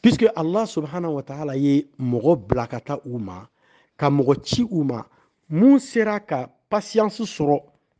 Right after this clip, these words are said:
ka kuma u fɛ, ka kuma, kuma u fɛ, fo ka t'u don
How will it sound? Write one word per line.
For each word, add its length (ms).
ka 140
kuma 400
u 40
fɛ, 200
ka 120
kuma, 320
kuma 260
u 80
fɛ, 220
fo 160
ka 160
t'u 260
don 300